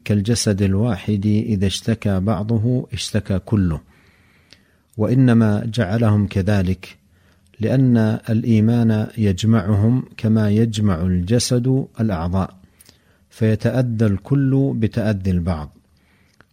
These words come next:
وكذلك الشأن في أهل الإيمان، يتأذى بعضهم بتأذي البعض.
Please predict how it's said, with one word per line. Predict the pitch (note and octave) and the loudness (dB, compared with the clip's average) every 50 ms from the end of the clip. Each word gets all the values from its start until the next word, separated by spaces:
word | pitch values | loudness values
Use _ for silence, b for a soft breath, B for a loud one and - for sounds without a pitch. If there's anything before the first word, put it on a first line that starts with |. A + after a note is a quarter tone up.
| b - | b -6
وكذلك | G#2+ - A2+ G#2+ A2+ A#2 A#2 G#2+ G#2 - - | -2 0 0 2 2 2 2 2 2 0 -2
الشأن | G#2 - - - - A#2 G#2+ G#2 G#2 G2 | -2 -4 -2 -2 -2 0 2 2 0 0
في | - - F#2+ G2+ - | 0 -2 -4 -2 0
أهل | A2 G2 G2 G2 G2 | 0 0 2 2 0
الإيمان، | G2 G2 G2 F#2 F#2+ G2 G#2 G#2 G#2 G#2 G#2+ G#2 - - G#2 | 0 0 2 2 2 2 2 2 2 0 -2 -2 -6 -6 -4
يتأذى | G2 F#2 - G#2 G2 G2+ A2 A2 G2+ F#2 F2 E2+ F#2+ F2+ E2+ E2+ E2+ | -4 -4 -2 -4 -4 -2 -2 -2 -2 -4 -4 -2 -2 -2 -2 -2 -4
بعضهم | E2 G#2 G2 E2 F2+ F2 F#2+ F2+ F#2+ A2+ A#2 B2 A#2 | -4 -4 -4 -4 -4 -4 -2 -2 0 0 0 0 -2
بتأذي | F#2 F#2 F2+ - G#2 F2 G2 G2 F2+ E2 E2 F#2 F#2+ F#2 F2+ - - - | -2 -2 -2 -2 -4 -4 -2 -4 -4 -4 -4 -2 0 0 0 -2 -2 -4
البعض. | F2+ F2 D#2 F2 D#2+ D2 C#2 B1+ | -4 -4 -2 -4 -4 -6 -8 -14